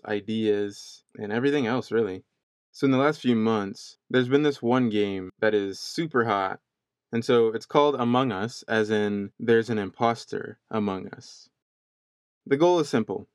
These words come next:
If you're an imposter, meaning you're on the team that's vastly outnumbered by the, the regular crew, your job is to kill all the other crewmates without being found out and launched out of the spaceship. If you're in the crew,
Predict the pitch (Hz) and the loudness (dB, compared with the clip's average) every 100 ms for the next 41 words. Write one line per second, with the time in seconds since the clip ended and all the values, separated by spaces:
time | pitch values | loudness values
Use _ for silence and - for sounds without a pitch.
0 | _ _ _ _ _ - 117 147 135 107 | _ _ _ _ _ -2 2 2 2 2
1 | 120 143 - 92 104 - _ - 123 135 | 2 0 -2 -2 -2 -6 _ -2 2 2
2 | 127 120 117 117 113 123 120 104 - 120 | 2 2 0 -2 0 0 0 -2 -2 0
3 | 113 110 104 104 - 101 127 139 - 120 | 2 -2 -2 -4 -6 0 2 4 2 0
4 | 117 110 110 110 110 104 101 101 98 95 | 0 0 0 2 2 2 0 -2 -4 -6
5 | - 107 120 139 117 98 98 - 95 98 | -2 2 2 2 0 0 -4 -8 -6 -8
6 | 123 _ _ - 143 143 143 147 156 120 | -12 _ _ -2 2 4 4 2 -2 -6
7 | 110 - 131 120 120 117 - 123 127 120 | -6 2 2 4 0 -2 0 0 2 2
8 | 110 107 - 113 107 104 - 110 131 123 | 2 0 -2 -2 0 -2 -4 0 0 2
9 | 123 110 - 113 110 107 107 107 _ - | 0 0 0 2 2 0 0 -4 _ -10
10 | 104 101 131 120 - 113 110 107 - 101 | -4 0 0 0 0 0 0 -2 -4 -4
11 | - - - _ _ _ _ _ _ _ | -6 -12 -12 _ _ _ _ _ _ _
12 | _ _ - 120 143 143 120 98 - 170 | _ _ -6 0 4 4 4 -2 -2 0
13 | 143 110 127 | 2 0 -4